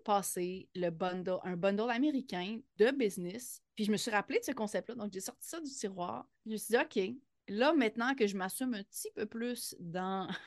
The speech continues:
<laughs> dans mes capacités à créer des projets qui se tiennent, à faire des lancements,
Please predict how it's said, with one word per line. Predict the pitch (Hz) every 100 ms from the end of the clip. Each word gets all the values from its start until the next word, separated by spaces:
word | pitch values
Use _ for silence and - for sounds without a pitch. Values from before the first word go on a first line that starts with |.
| -
<laughs> | 220 - - - -
dans | 208 202
mes | 220
capacités | 214 226 202 196 - 226 233 247 -
à | 185 180 185 - _ _ -
créer | - 214 254
des | 226
projets | - - 202 190 214 220
qui | - -
se | 190
tiennent, | 170 - 220 240
à | 196
faire | 175 185 180
des | 175
lancements, | 170 165 170 - 202 196 214 233 269